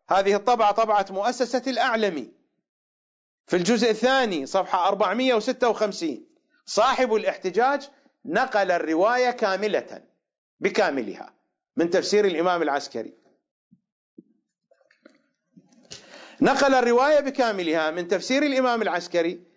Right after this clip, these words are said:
السيد الخوئي ينقل هذا المقطع من الاحتجاج، يعني لم يذهب إلى المصدر الأصلي، وهذا خلل في التحقيق. المحقق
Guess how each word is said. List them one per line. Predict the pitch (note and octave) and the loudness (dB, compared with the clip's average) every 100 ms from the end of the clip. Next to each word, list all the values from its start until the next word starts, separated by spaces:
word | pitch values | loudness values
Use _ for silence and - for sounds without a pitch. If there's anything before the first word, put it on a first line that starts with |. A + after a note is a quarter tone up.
| _ _ _ _ _ | _ _ _ _ _
السيد | - C4+ C#4+ B3+ | 0 2 2 0
الخوئي | G#3 A3 F#3+ F3+ F3+ | 0 0 0 0 0
ينقل | C#4 C#4+ C#4 | 0 2 2
هذا | A#3+ B3 A#3 | 2 0 0
المقطع | A3+ G#3+ A3 - G#3 - _ F3 | -2 -2 -4 -2 -2 -4 _ -6
من | G#3+ | -2
الاحتجاج، | G#3 D#3+ C3 - A2+ G2+ - - _ _ | 0 -2 -8 -10 -12 -12 -14 -20 _ _
يعني | B2 D3 D3 | -2 0 2
لم | D#3 A#3+ | 2 2
يذهب | B3+ A#3+ F#3+ E3+ F3 - | 2 2 0 -2 -4 -2
إلى | D3+ | 0
المصدر | C#3+ B2+ D#3+ B2+ C3+ | 2 0 -2 0 0
الأصلي، | A2+ - - - - _ _ _ _ _ _ _ _ _ _ _ _ _ _ _ _ _ _ | -2 -6 -10 -16 -20 _ _ _ _ _ _ _ _ _ _ _ _ _ _ _ _ _ _
وهذا | C#3 F#3+ B3+ A3 | 0 2 2 0
خلل | C4 C#4 C4 E3+ | 0 2 2 0
في | B2 | -4
التحقيق. | A#2 G#2+ - F2 - - _ _ _ _ - | -6 -6 -6 -12 -14 -20 _ _ _ _ -2
المحقق | B2+ A3+ B3 B3 F3 C3 - | 0 2 0 0 -2 -2 -6